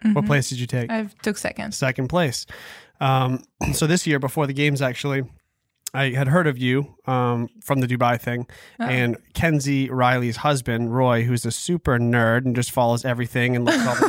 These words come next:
Speaker 1: numbers,
Speaker 2: <laughs>
Speaker 1: he actually said before the first event,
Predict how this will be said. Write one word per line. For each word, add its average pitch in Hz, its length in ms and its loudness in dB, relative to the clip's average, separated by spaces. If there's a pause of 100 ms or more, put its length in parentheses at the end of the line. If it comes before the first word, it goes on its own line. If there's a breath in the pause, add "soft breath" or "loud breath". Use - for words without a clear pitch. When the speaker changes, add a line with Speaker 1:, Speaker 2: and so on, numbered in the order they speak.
Speaker 1:
numbers, 277 200 4 (140)
Speaker 2:
<laughs> - 160 -2
Speaker 1:
he 165 160 0
actually 156 320 0
said 127 560 0 (240 soft breath)
before 139 340 0
the 131 80 -4
first 131 300 -2
event, 127 400 0